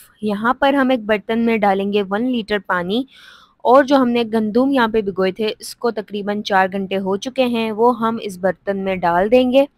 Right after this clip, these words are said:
और अच्छे से इसको मिक्स कर लेंगे। मिक्स करने के बाद यहाँ पे हम हल्की आंच पर कवर करके रखेंगे गंदुम को तकरीबन आधे घंटे तक के लिए।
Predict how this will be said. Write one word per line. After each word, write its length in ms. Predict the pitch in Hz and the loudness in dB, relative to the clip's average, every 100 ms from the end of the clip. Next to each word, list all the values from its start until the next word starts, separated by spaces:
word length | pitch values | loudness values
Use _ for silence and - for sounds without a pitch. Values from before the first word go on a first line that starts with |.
| _ - - - - _ | _ -20 -20 -20 -20 _
और 180 | 233 226 | 6 6
अच्छे 320 | - - 277 | 4 2 2
से 180 | 254 262 | 4 4
इसको 400 | 240 - 240 233 | 4 2 4 4
मिक्स 320 | 226 214 - - | 4 -2 -6 0
कर 160 | 254 | 4
लेंगे। 400 | 254 247 247 247 240 | 4 4 4 4 4
मिक्स 280 | 254 262 | 0 -2
करने 260 | - 285 277 | 0 2 2
के 120 | 285 | 0
बाद 220 | 269 269 | 2 2
यहाँ 240 | 247 214 202 | 2 0 0
पे 200 | 220 226 - - _ - | -2 -2 -6 -20 _ -2
हम 440 | 208 208 214 214 - _ 214 | 2 2 0 -2 -6 _ -2
हल्की 320 | 220 202 277 | -2 0 2
आंच 220 | 247 220 - | 4 2 0
पर 300 | - 220 220 | 0 2 4
कवर 300 | 208 196 240 | 4 4 4
करके 300 | 254 247 254 | 4 4 4
रखेंगे 420 | 233 - 233 233 | 4 2 2 2
गंदुम 340 | 214 208 202 214 | 2 0 -2 0
को 120 | 226 | 0
तकरीबन 440 | 208 190 190 208 220 190 | -2 -4 -2 -2 0 2
आधे 280 | 185 190 | 2 2
घंटे 280 | 190 180 175 | 0 -2 -4
तक 180 | 170 165 - | -6 -8 -8
के 100 | 165 | -6
लिए। 240 | 160 | -4